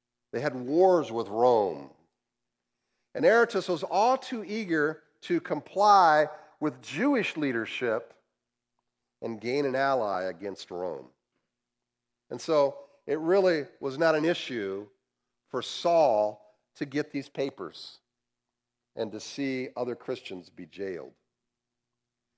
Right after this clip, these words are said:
Now, as he went on his way, he approached Damascus, and suddenly a light from heaven shone around him. And falling to the ground, he heard a voice saying to him, "Saul, Saul, why are you persecuting me?"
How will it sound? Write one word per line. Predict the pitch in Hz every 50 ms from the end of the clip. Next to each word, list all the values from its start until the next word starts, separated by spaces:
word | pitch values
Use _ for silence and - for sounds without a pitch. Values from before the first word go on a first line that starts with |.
| _ _ _ _ _ _ _ _ _ _
Now, | - 123
as | 139 139 120
he | 143
went | 135 143 170 165
on | 165 160
his | 156 151 131
way, | 143 147 160 156 151 143 139 135
he | 135 139 135
approached | 135 135 - - 165 165 156 160 156 - -
Damascus, | 147 127 135 139 139 131 - - - 117 107 -
and | 120 107 -
suddenly | - - 147 143 135 135 127 120
a | 113
light | 110 120 127 131 135 - -
from | 117 110
heaven | 107 135 131 113 104 98 98 - _ _ _ _ _ _ _ _ _
shone | - - - - 151 156 160 160
around | 160 160 156 156 151 151 143 135 123
him. | 110 104 85 78 73 _ _ _ _ _ _ _ _ _ _ _ _ _ _ _ _ _ -
And | 92 90
falling | - - 139 147 156 160 151
to | 151 151
the | 156
ground, | 143 151 151 156 147 131 131 127 123
he | 127
heard | 135 143
a | 139
voice | 127 120 135 143 143 135 120 -
saying | - - 143 139 135 131
to | 120
him, | 110 110 110
"Saul, | - - - 170 165 151 131 123
Saul, | - - 180 165 147 127 113 - - - _ _ _ _ _ _ _ _ -
why | - 170
are | 180
you | 180 170
persecuting | 170 - - 190 180 - - 151 - 151 139 117 110 104
me?" | 101 92 87 85